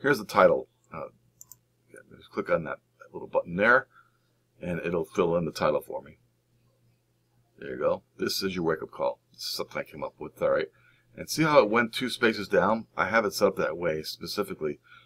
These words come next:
so it'll do that for me. Then I'm gonna click on body. And be patient. Sometimes it, it'll look like, "That's not working," or whatever. It's just doing its thing. So just, just be patient.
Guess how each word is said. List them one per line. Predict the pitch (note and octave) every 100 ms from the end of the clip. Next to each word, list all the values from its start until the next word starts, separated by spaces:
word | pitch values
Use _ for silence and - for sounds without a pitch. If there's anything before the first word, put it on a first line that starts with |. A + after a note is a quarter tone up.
| _
so | -
it'll | D2+
do | - E2+
that | E2+
for | D2
me. | D2+
Then | F2+
I'm | A2
gonna | F2+
click | G2 -
on | F#2+
body. | F2+ F#2+ E2 D2+ _ _ _ _ _ -
And | A#2
be | A#2
patient. | E3 D3 C#3 F#2+ D2+ -
Sometimes | - A#2 A#2+ A2+
it, | G#2 -
it'll | F2 F#2
look | F2+
like, | D2+ _ - - - _ -
"That's | - -
not | -
working," | - B2+ -
or | C2+
whatever. | D#2+ D#2+ G#2 E2 - _ _ _ _ F#2+
It's | G2
just | A#2+ G#2 G#2+
doing | G2 F#2+
its | E2+ -
thing. | D#2 C2+ _
So | -
just, | D#2+ F#2+ -
just | F#2 -
be | G2
patient. | G#2 G2 - G2